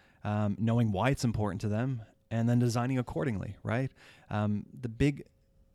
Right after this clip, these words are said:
um, thing I h-, see and hear a lot is, you know,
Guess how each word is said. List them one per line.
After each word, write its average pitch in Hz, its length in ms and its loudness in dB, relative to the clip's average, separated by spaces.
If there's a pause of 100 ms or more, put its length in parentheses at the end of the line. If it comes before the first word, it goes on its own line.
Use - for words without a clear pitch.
(640)
um, 107 520 -2 (920)
thing 131 280 2
I 107 80 4
h-, - 200 -2
see 127 260 0
and 107 80 2
hear 127 220 6
a 117 60 8
lot 104 280 4
is, 104 440 0 (560)
you 117 120 0
know, 107 340 2